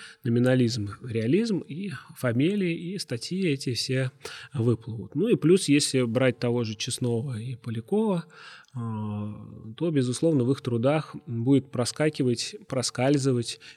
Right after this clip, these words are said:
между строк появляться, а иногда прямо в сносочках эта тема. Безусловно, она будет появляться. Но я имею в виду фундаментальные работы, то есть вот эти монографии,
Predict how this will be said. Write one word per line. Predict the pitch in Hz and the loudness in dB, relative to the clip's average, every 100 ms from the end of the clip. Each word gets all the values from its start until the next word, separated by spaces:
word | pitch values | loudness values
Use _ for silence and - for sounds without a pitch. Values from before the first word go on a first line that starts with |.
| - | -4
между | 123 117 | -2 -2
строк | - 127 - | 0 0 2
появляться, | 120 120 160 160 113 | 0 4 2 2 0
а | |
иногда | 113 120 127 | 0 2 2
прямо | - 120 113 113 - | 2 0 -2 -4 -12
в | - - | -14 -4
сносочках | - 127 151 135 - 120 - - - - | 2 4 4 2 -2 -4 -6 -12 -20 -10
эта | 127 - 107 | -8 -6 -6
тема. | - 107 104 - _ - - - _ | -4 -6 -8 -14 _ -20 -20 -20 _
Безусловно, | 123 123 - 107 104 | -4 -4 -6 -10 -6
она | 127 123 | -4 -2
будет | 110 107 | -2 -4
появляться. | 113 110 110 - 120 | -8 -8 -10 -8 8
Но | 147 | 10
я | 180 | 12
имею | 170 160 | 12 8
в | |
виду | 160 | 6
фундаментальные | 156 156 147 160 160 147 113 110 | 4 6 8 8 8 6 6 2
работы, | 127 185 - | 2 0 -2
то | 127 | -6
есть | - | -6
вот | 110 - | -6 -4
эти | 120 | -2
монографии, | 120 123 143 180 - 131 | 0 0 4 2 4 2